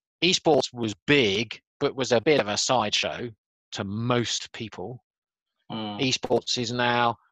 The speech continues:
Speaker 1: front and center. You know, um, you know, investment money coming into sport,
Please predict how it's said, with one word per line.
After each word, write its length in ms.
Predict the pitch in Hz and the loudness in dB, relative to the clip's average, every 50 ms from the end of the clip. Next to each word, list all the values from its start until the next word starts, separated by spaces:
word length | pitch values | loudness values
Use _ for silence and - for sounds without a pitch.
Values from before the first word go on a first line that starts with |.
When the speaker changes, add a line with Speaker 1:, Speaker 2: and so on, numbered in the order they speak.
| _ _ _ - | _ _ _ -10
Speaker 1:
front 280 | - - 147 139 - - | -4 -4 -4 -2 0 0
and 140 | 165 160 | 0 0
center. 400 | - - 202 208 - - 87 82 - _ _ _ _ _ _ _ _ _ _ - - _ _ _ - | 2 2 0 0 0 -4 -8 -10 -12 _ _ _ _ _ _ _ _ _ _ -20 -20 _ _ _ 0
You 80 | 147 139 | 2 4
know, 220 | 123 120 110 107 104 _ _ - - - - _ _ _ _ - | 4 4 2 2 -2 _ _ -20 -20 -20 -20 _ _ _ _ 0
um, 460 | 147 143 139 135 135 135 131 131 123 - _ _ _ _ _ - | 2 4 4 4 4 2 0 -2 -8 -12 _ _ _ _ _ 0
you 60 | 160 | 2
know, 100 | 139 127 135 - | 2 2 2 0
investment 500 | 160 139 135 180 190 - - 151 131 127 | 0 2 2 2 2 2 0 -4 -2 -4
money 200 | - 107 101 101 | -4 -4 -6 -6
coming 340 | - - 147 139 143 139 | -4 -4 -4 -2 -4 -4
into 200 | 151 160 156 - | -4 -6 -6 -4
sport, 400 | 139 - - - 127 110 104 - | -6 -6 -6 -6 -8 -8 -10 -12